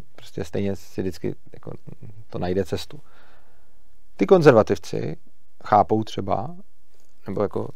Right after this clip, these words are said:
ty pravičáci, nebo já nevím, jak je, jak je, jak je nazvat, chápou, že tohle to není řešení a že jako zastropování úrokové sazby jako není moc řešení toho problému,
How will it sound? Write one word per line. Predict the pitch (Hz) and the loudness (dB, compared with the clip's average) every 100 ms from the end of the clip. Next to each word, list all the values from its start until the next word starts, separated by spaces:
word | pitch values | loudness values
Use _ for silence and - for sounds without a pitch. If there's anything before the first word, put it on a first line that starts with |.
| - | -8
ty | - | -6
pravičáci, | - 71 107 - 101 95 107 | -2 0 0 2 0 0 -4
nebo | 104 | -4
já | 98 | -4
nevím, | 95 98 | -4 -4
jak | 92 | -6
je, | - | -6
jak | - | -6
je, | 104 | -8
jak | - 98 | -6 -4
je | |
nazvat, | 95 107 92 127 - - - - | -4 0 0 0 -6 -8 -8 0
chápou, | - 131 135 123 | 6 8 8 4
že | 123 | 6
tohle | 123 117 113 | 6 6 4
to | 117 | 2
není | 110 | 2
řešení | 104 92 101 90 85 | 0 -2 -2 -4 -4
a | 98 | 2
že | 107 | 2
jako | 104 | 4
zastropování | 107 - 113 107 107 110 | 2 4 2 4 4 4
úrokové | 110 104 95 101 | 0 0 0 -2
sazby | 104 104 110 98 92 - - - - - | 2 0 2 2 2 -2 -8 -8 -8 -8
jako | - 113 | -2 2
není | 113 117 | 4 4
moc | 113 | 2
řešení | 101 95 - 98 90 110 - - | 2 -2 0 -2 -2 -6 -8 -6
toho | 104 104 | -4 0
problému, | 101 98 90 90 | 0 2 0 -2